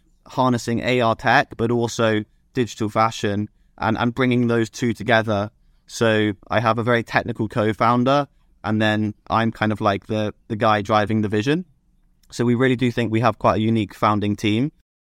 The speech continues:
Um, but that, to, to get to that stage took, took a little bit of time. I got, I got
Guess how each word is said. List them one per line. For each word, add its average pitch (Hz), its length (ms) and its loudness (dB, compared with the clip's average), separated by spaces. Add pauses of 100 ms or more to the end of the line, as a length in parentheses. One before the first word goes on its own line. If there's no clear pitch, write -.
Um, 104 460 -4
but 123 140 -4
that, 147 260 2
to, 156 100 -2
to - 140 -4
get 156 200 2
to 156 80 -4
that 143 140 2
stage 117 360 -2
took, 120 200 0 (160)
took 123 200 -2
a - 20 0
little 117 180 2
bit 110 120 0
of 107 100 0
time. 113 500 0
I 113 140 -4
got, 120 260 -4 (200)
I 107 100 2
got 120 220 2